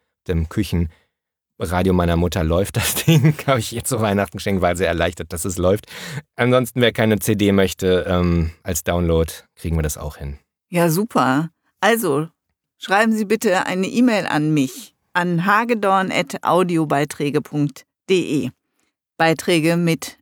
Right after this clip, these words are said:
Speaker 2: A E. Einsendeschluss ist der einundzwanzigste März. Super, Jens, vielen Dank.
Speaker 1: Ja, sehr gern.
Speaker 2: Vielen Dank auch für die Zeit, die du dir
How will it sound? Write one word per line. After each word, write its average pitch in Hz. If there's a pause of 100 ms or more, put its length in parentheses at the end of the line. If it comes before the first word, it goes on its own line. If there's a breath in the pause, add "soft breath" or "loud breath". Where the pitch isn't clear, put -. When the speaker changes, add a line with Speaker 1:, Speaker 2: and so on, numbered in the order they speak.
Speaker 2:
A 151
E. - (520)
Einsendeschluss 226
ist -
der 147 (120)
einundzwanzigste 170
März. - (1500)
Super, 269
Jens, 156
vielen 190
Dank. 185 (640)
Speaker 1:
Ja, 101
sehr 98
gern. 107 (400)
Speaker 2:
Vielen 214
Dank 202
auch 185
für 220
die 185
Zeit, 190
die 233
du 240
dir 233